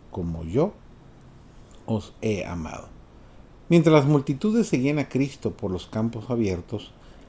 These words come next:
les revelaba las bellezas del mundo natural. Trataba de abrir sus ojos para que las comprendiesen y pudiesen ver cómo la mano de Dios sostiene el mundo. A fin de ex-,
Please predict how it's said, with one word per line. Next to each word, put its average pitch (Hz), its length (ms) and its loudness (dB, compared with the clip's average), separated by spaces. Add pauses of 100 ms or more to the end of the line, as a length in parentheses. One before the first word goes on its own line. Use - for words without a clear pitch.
(120)
les 143 120 8
revelaba 147 480 8
las 147 160 6
bellezas 120 460 2
del 101 160 0
mundo 104 320 0
natural. 87 500 -8 (680)
Trataba 170 400 8
de 151 60 10
abrir 139 280 6
sus - 300 -6
ojos 185 480 4
para 113 300 2
que 104 340 -4
las 104 280 -6
comprendiesen 120 1000 -2
y 127 60 -2
pudiesen 104 580 -4
ver 139 220 0 (720)
cómo 196 340 6
la 117 160 4
mano 127 340 2
de 98 140 0
Dios 139 240 -2
sostiene 98 540 -8
el 90 100 -6
mundo. 82 340 -10 (840)
A 117 80 -4
fin 147 300 -4
de 147 80 0
ex-, - 220 -14